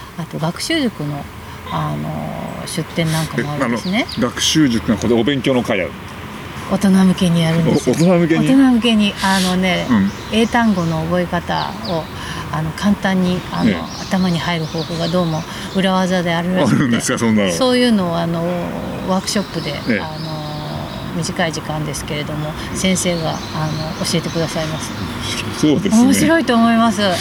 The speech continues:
Speaker 1: あの、物作ったりもありますし、頭になんか叩き込むのもありですし、
Speaker 2: ね。
Speaker 1: 体を動かすのもありですし、あと、
Speaker 2: へえ。
Speaker 1: 大人も参加できる、あの、
Speaker 2: うん。
Speaker 1: 誰でも絵が描けるワークショップっ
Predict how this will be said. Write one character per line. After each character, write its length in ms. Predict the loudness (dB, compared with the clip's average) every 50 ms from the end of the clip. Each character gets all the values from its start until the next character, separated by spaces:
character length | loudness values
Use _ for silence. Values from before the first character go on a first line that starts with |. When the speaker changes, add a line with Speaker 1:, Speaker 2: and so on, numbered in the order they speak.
| 0 0
Speaker 1:
あ 160 | 2 2 2
の、 560 | 2 2 2 2 2 0 0 0 0 0 0 0 -2 -4 -6 -8 -8 -8 -6 -4 0
物 260 | 2 4 4 4 4 2
作 180 | 0 -2 -4 -4
っ 40 | -2
た 180 | 0 0 0
り 120 | 0 0 0
も 200 | 0 0 -2 -2 -4 -6 -6 -4
あ 80 | 0 0
り 80 | 2
ま 140 | 4 2 2
す 140 | 2 0 0
し、 140 | 0 0 0 -2 -4 -2 -4
頭 340 | -4 0 0 2 2 4 4
に 280 | 4 4 2 2 0 -2 -6 -8 -8 -8 -8 -4 -2
な 80 | -2
ん 40 | 0
か 80 | 0 -2
叩 300 | -2 -2 0 2 2 0
き 40 | 0 0
込 120 | 0 2 4
む 120 | 4 4
の 80 | 4 4
も 240 | 4 2 0 0 -2 -2
あ 80 | -2 0
り 120 | 2 2
で 100 | 2 2
す 160 | 0 0 0 0
し、 220 | 0 0 0 0
Speaker 2:
ね。 60 | -2 -2 0 0 0 0 0 -2 0
Speaker 1:
体 300 | 0 0 2 2 0 0
を 40 | 0
動 80 | 0
か 140 | 0 0 0
す 100 | 2 4
の 120 | 4 4
も 120 | 4 2 2
あ 80 | 0
り 100 | 0 0
で 100 | 0 -2
す 140 | -2 -2 -2
し、 160 | -2 -2 -2 -2 -2 -2 -4 -4 -4 -2 -2 0 0
あ 40 |
と、 60 | 2 2
Speaker 2:
へ 40 | 2 2 2 0
え。 40 | 0 0 -2 -2 -2 -2 -2 -4
Speaker 1:
大 60 | -2
人 260 | 2 2 4 4 4
も 80 | 2 2
参 220 | 2 2 2 2
加 140 | 0 0 0
で 120 | 0 0
き 180 | 0 0 0 0
る、 160 | 2 2 2
あ 60 | 4
の、 220 | 4 4 4 4 2
Speaker 2:
う 40 |
ん。 20 | 2
Speaker 1:
誰 240 | 2 2 2 4 2
で 100 | 4 4
も 160 | 4 4 4
絵 80 | 4
が 120 | 2 2 0
描 140 | 0 -2 -4
け 140 | -2 -2
る 100 | 0 0
ワ 120 | 2 0 0
ー 40 | 0
ク 80 | -2
シ 100 | -2 -2
ョ 20 | -2
ッ 40 |
プ 160 | -2 -4
っ 20 | -4